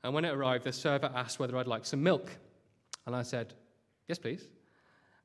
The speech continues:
And he said, "Oh, well, we strongly recommend you drink it black, but whatever."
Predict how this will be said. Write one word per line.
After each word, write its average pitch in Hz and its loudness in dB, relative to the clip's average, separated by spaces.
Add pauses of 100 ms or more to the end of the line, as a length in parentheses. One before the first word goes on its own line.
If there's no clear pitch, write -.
(120)
And 131 0
he 165 8
said, 160 6
"Oh, 139 6
well, 117 2
we 117 -4
strongly 139 2
recommend 113 -2
you 110 -8
drink 113 -4
it 117 -8
black, 110 -2
but 107 -4
whatever." 101 -4